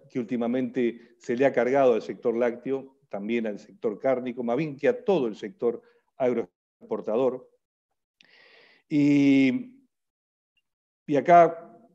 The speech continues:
creo que la gestión empresarial, el productor, hace la diferencia muchas veces. La capacidad de quienes gestionan las empresas, que lamentablemente en nuestro país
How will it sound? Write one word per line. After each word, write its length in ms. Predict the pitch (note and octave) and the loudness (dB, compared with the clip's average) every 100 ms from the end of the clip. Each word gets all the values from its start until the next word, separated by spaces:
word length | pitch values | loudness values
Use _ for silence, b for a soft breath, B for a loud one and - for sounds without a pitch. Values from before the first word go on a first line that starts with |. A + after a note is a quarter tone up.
| _ _ _ _ _ _ _ _ | _ _ _ _ _ _ _ _
creo 240 | C#3+ C#3 | 0 2
que 80 | C3 | 4
la 80 | B2 | 2
gestión 320 | B2+ - C#3+ | -2 -2 -2
empresarial, 840 | C3 B2 A#2 A#2 C3+ C#3+ C#3 C3 - _ _ - | 0 -2 -6 -4 2 2 2 -4 -14 _ _ -8
el 220 | B2+ A#2+ | -6 -4
productor, 960 | A#2+ A#2 A2+ D#3 D3 D3 - - - _ _ _ _ _ _ _ _ _ _ _ - | -2 -2 2 4 4 2 -6 -18 -20 _ _ _ _ _ _ _ _ _ _ _ -4
hace 260 | D3+ D3 B2+ | -4 -2 0
la 80 | |
diferencia 480 | A#2+ A2+ A#2+ A2+ A#2 | 0 0 -2 -4 -6
muchas 260 | A2 A2 A2 | -8 -6 -4
veces. 500 | B2+ B2 C#3 C3+ _ _ _ _ _ _ _ _ _ _ _ _ _ | -4 -4 -10 -14 _ _ _ _ _ _ _ _ _ _ _ _ _
La 160 | C3 B2+ | -4 -2
capacidad 920 | C3 C3 B2 C3 D3 E3 C#3 - - | 0 0 -2 2 6 6 4 -4 -14
de 180 | D3 B2 | -6 -6
quienes 260 | C#3 B2 A#2+ | -4 -6 -4
gestionan 800 | B2 - F3+ F3 C#3+ A#2+ G#2+ B2 | -8 0 4 4 4 -4 -6 -4
las 220 | A#2+ - | -4 -4
empresas, 920 | A2+ - D#3+ D3 - A#2 - - _ _ _ _ _ | -8 0 2 2 0 -6 -6 -20 _ _ _ _ _
que 100 | - | -8
lamentablemente 880 | A2+ A2+ A2 C#3+ C#3 C3+ C#3 C3+ B2+ | -6 -4 -2 2 4 4 4 4 4
en 80 | A#2 | 4
nuestro 320 | A#2 A#2 A2+ | 4 4 2
país 460 | A2+ B2+ B2 - | 4 4 2 -2